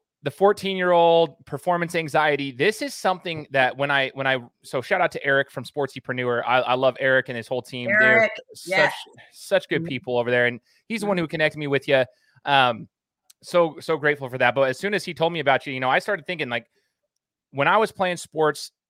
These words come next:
Speaker 1: at a young age, playing tackle football when I was little, you know, I always dealt with what they,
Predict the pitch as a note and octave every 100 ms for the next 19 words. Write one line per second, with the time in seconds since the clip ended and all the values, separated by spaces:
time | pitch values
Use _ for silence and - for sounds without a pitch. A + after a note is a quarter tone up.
0 | - C#3 B2+ A#2+ C#3+ C#3+ B2+ A#2 - C#3
1 | B2+ C#3 C#3 C#3+ - C#3 D3 C3+ C3 C3
2 | B2+ A#2+ B2+ C3+ C3 C3 _ _ _ _
3 | _ C3 C3 B2 A#2+ _ - C3+ C#3 E3+
4 | F#3+ - D3 D3 C3+ C3 B2 - C3 B2+
5 | B2